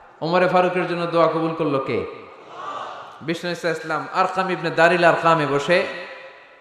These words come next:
দাওয়াত দিচ্ছেন। হঠাৎ সাইয়েদনা ওমরে ফারুক তলোয়ার নিয়ে ছুটে আসলেন আল্লাহ রাসূল সাল্লাল্লাহু আলাইহি ইসলামকে হত্যা করবেন বলে। সাহাবারা এসে তথ্য দিলেন, ইয়া রাসূলুল্লাহ, আপনি ছোটেন, দৌড়ান, পালিয়ে যান,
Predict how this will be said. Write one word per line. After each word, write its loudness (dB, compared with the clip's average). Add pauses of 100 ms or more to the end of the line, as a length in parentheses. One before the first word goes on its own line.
দাওয়াত 2
দিচ্ছেন। -10
হঠাৎ 2
সাইয়েদনা -2
ওমরে -2
ফারুক 2
তলোয়ার 6
নিয়ে 0
ছুটে -2
আসলেন 0
আল্লাহ 2
রাসূল 0
সাল্লাল্লাহু -2
আলাইহি -10
ইসলামকে -6
হত্যা -2
করবেন -4
বলে। -8 (580)
সাহাবারা 2
এসে -2
তথ্য -6
দিলেন, -6
ইয়া 0
রাসূলুল্লাহ, 0
আপনি -2
ছোটেন, 10 (120)
দৌড়ান, 12 (480)
পালিয়ে 2
যান, 0